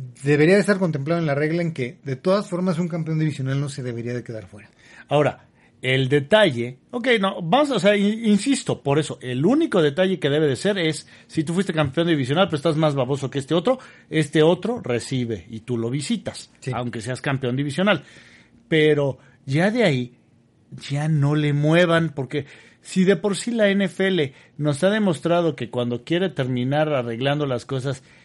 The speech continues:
Speaker 2: termina siendo una batea de babas más fea.
Speaker 1: Eso es una cosa que pasa en todas las organizaciones del mundo, Flash.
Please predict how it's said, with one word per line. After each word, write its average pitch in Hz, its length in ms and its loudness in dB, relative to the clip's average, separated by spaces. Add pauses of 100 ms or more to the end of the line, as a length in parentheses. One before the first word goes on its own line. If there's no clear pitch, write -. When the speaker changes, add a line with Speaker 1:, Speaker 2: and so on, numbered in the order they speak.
(140)
Speaker 2:
termina 127 380 -6
siendo 143 200 -4
una 139 140 -2
batea 117 320 -6
de 131 80 -4
babas 127 320 -2
más 131 220 -2
fea. 113 340 -2 (420)
Speaker 1:
Eso 196 220 -10
es 170 100 -6
una 202 160 0
cosa 196 220 0
que 165 100 -2
pasa 190 420 0
en 160 280 2 (100)
todas 214 300 0
las 190 180 -2
organizaciones 135 680 0
del 123 120 -4
mundo, 131 260 -2
Flash. 214 300 -4